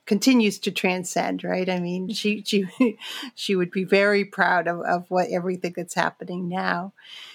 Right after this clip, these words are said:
You mentioned, uh, and I'll, I'm gonna link to the first two books, but, uh, in general, your other books have humor in them.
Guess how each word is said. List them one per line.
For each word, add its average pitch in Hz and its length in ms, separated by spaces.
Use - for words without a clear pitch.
You 220 160
mentioned, 226 1000
uh, 180 440
and 196 180
I'll, 208 220
I'm 214 220
gonna 220 220
link 285 280
to 269 120
the 226 100
first 220 460
two 196 140
books, 175 440
but, 185 280
uh, 190 300
in 202 180
general, 226 560
your 208 200
other 285 240
books - 480
have 220 160
humor 254 400
in 170 220
them. 175 220